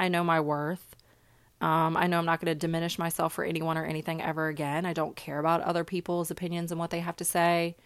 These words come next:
To a certain extent, I think caring can be healthy, you know, if the other person is kind and respectful and has something that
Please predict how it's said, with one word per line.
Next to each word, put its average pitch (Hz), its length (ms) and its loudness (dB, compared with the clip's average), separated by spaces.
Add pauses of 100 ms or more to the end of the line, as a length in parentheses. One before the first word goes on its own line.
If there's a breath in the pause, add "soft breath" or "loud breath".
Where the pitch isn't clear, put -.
(320 soft breath)
To 370 120 10
a 427 40 12
certain 262 220 10
extent, 170 480 2
I 180 80 -4
think 190 240 0
caring 175 500 0 (300)
can 185 200 2
be 165 180 4
healthy, 170 720 2
you 175 100 -2
know, 165 240 0
if 180 140 -2
the 165 120 0
other 160 140 0
person 160 320 -4
is 156 80 -6
kind 156 480 -2
and 156 100 -6
respectful 156 520 -2
and 156 80 -4
has 160 120 -4
something 151 360 -8
that 147 200 -4